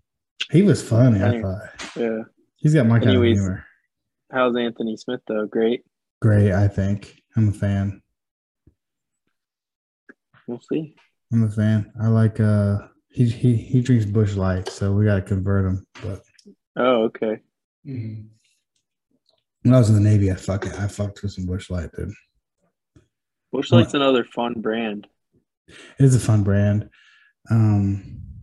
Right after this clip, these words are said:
Speaker 1: the problem is Anheuser-Busch is too, they got too much going on.
Speaker 2: Yeah.
Speaker 1: You know what I mean? So you got Anheuser-Busch. They make Budweiser, Bud Light,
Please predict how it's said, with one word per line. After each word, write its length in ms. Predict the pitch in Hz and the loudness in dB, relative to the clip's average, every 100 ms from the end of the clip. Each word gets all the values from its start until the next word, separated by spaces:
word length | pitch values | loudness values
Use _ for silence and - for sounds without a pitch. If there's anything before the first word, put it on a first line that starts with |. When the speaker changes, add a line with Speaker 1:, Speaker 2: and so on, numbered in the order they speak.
| - - - | -20 -12 0
Speaker 1:
the 100 | 123 | 0
problem 340 | 127 185 180 | 2 2 4
is 80 | 123 | 4
Anheuser-Busch 680 | 127 123 120 104 95 104 98 | 4 6 4 4 4 2 2
is 120 | 95 | -2
too, 540 | - - 107 107 104 107 | -2 2 6 6 6 6
they 80 | 117 | 4
got 100 | 95 | 2
too 100 | 120 | 2
much 160 | 101 - | 2 0
going 180 | 92 | -4
on. 380 | 90 92 85 85 - _ _ _ _ _ _ - | -2 -2 -4 -10 -16 _ _ _ _ _ _ -6
Speaker 2:
Yeah. 340 | 117 110 107 - _ 104 | -2 0 -2 -6 _ 0
Speaker 1:
You 100 | 104 | 2
know 80 | |
what 60 | 101 | 4
I 40 | |
mean? 260 | 101 104 113 | 4 2 0
So 120 | - | 2
you 60 | 120 | 2
got 120 | 110 | 4
Anheuser-Busch. 640 | 127 131 113 101 95 92 - 113 | 4 4 4 2 2 0 -6 2
They 120 | 110 | 4
make 440 | 107 101 95 - - _ _ _ _ - - - _ _ - | 6 4 0 -6 -18 _ _ _ _ -20 -20 -20 _ _ 4
Budweiser, 720 | 120 120 123 120 123 120 117 - - | 6 6 6 6 6 4 0 -8 -2
Bud 340 | 101 110 104 | 4 4 6
Light, 640 | 101 95 95 92 98 - | 4 4 2 0 -4 -10